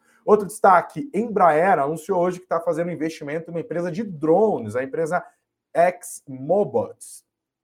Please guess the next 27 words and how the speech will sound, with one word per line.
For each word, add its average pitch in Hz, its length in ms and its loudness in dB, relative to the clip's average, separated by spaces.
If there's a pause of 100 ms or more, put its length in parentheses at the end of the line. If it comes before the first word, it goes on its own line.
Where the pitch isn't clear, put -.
(500)
empresa 135 420 -4
de 139 100 -12
São 175 240 -8
Carlos. 120 580 0 (300)
Daí 131 360 0
vem 147 260 -4
o 180 40 -4
meu 175 180 -2
nervosismo. 180 500 -6
Se 151 60 -4
a 170 40 -2
empresa 226 280 4
está 185 180 -2
em 165 80 -4
São 247 320 -2
Carlos, 160 580 2
por 170 140 -16
que - 80 -20
que - 80 -14
ela 165 120 -4
chama 156 300 -8
Exmobot? 113 920 -8 (260)
Mas - 120 -18
tudo 180 100 -12
bem, 104 240 -12 (140)
vamos 131 220 -6
lá. 95 140 -10